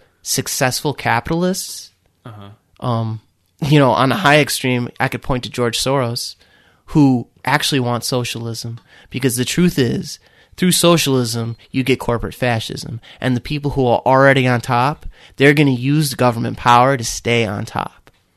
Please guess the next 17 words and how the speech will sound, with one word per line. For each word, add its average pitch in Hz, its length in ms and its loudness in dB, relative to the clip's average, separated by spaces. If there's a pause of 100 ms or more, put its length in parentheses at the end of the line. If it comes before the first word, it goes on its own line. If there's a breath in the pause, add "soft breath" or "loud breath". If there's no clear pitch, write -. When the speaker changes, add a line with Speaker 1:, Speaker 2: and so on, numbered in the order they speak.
(100)
Speaker 2:
That's - 200 -18
true. - 260 -18 (180 loud breath)
Speaker 1:
So 127 320 4 (220 loud breath)
you, 147 320 -2
you 160 380 2
think 180 240 4
that 156 120 8
a - 40 0
capitalist 160 600 4
is, 123 120 -2
Speaker 2:
He 135 80 0
got 127 160 -2
his 135 100 0
Speaker 1:
wants 160 260 8
Speaker 2:
money, 117 60 0
too. 190 60 8
Speaker 1:
capitalism? 208 520 6